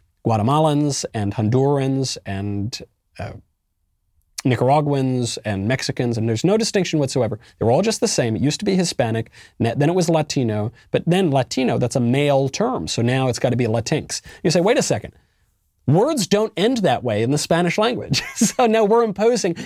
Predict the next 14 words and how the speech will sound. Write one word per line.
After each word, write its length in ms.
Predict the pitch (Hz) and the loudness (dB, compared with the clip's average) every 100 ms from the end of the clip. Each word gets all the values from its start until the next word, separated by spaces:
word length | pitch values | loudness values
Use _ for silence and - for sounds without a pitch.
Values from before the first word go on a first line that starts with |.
| - | -2
English 480 | 247 262 254 170 - | 2 4 4 2 0
linguistic 680 | 160 156 170 165 - 143 - _ _ _ - | 0 0 2 0 0 -2 -4 _ _ _ -8
structures 640 | - 233 240 - 98 98 - | 0 0 0 -6 -6 -6 -2
on, 480 | 156 131 123 123 120 - _ _ _ _ _ - | 0 2 2 0 -2 -8 _ _ _ _ _ -2
on 120 | 123 | 0
a 40 | 113 | 0
foreign 240 | 143 127 | 0 0
culture, 300 | 117 113 - | 0 -2 -2
all 240 | 117 123 | 0 0
in 60 | 120 | 2
the 60 | 110 | 0
name 280 | 98 101 - | 0 -2 -2
of 200 | 110 113 | -4 -2
decolonization. 1300 | 131 123 127 127 - - 117 113 104 104 101 98 67 | -2 2 2 2 0 0 0 0 -2 -2 -4 -4 -8